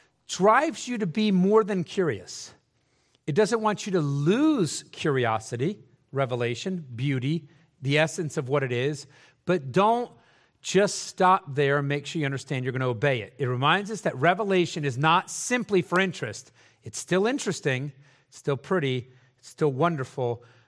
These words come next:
but it's also for obedience. Then there's the word testimonies, which this implies something, and it's the outspokenness of Scripture with high standards and frank warnings.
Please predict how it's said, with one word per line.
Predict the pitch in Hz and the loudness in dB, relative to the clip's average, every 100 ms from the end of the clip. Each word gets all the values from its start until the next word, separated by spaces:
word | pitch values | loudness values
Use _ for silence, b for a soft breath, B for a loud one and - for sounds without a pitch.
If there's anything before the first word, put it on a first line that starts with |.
| b - | b -2
but | 143 | 0
it's | 139 143 | 0 0
also | 135 143 | 0 -2
for | 120 127 | -4 -2
obedience. | 113 185 151 - - | 0 0 0 -4 -2
Then | 185 220 | 0 0
there's | 170 | 2
the | 190 | 2
word | 175 165 | 2 0
testimonies, | - 214 - 170 139 113 98 - - _ _ _ _ _ _ _ _ _ _ | 0 -2 -2 -4 -4 -4 -8 -16 -20 _ _ _ _ _ _ _ _ _ _
which | 160 180 - - b b b b | 2 2 2 -14 b b b b
this | 135 262 262 | 2 2 0
implies | - 208 160 - 190 185 190 175 | -2 -2 -2 0 4 4 4 -2
something, | - 147 131 139 131 135 | -4 -4 0 -2 -2 -4
and | 147 | -4
it's | 143 - - | -4 -6 -6
the | 135 - - | -4 -2 4
outspokenness | 175 175 - - - 208 220 226 202 208 - | 4 4 -8 -6 4 4 4 -2 0 -2 -4
of | 165 - | -8 -8
Scripture | - 185 185 - 139 127 131 b b b b | -2 -2 -2 -2 0 0 -2 b b b b
with | 143 139 | -2 -2
high | - 165 190 | 0 2 2
standards | - 208 185 170 180 151 - | 0 0 2 2 0 -2 -4
and | 143 - | -6 -6
frank | - 160 151 - | -2 -2 -2 -4
warnings. | 147 196 151 95 80 - | -2 0 0 -4 -12 -18